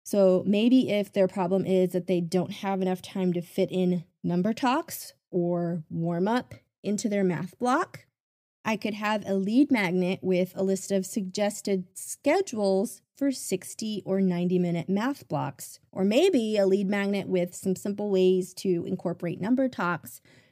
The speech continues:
and warm up into their math block in a short amount of time. So that's just one example.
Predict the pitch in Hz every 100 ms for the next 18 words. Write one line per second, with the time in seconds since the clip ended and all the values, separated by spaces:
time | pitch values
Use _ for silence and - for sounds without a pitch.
0 | - 190 180 190 220 170 160 - 196 185
1 | 196 180 170 165 170 180 - - - -
2 | - 156 - - 165 180 165 160 160 -
3 | - 320 - _ _ _ _ _ _ _
4 | _ - 165 - 180 - - 180 175 -
5 | 165 - - 202 339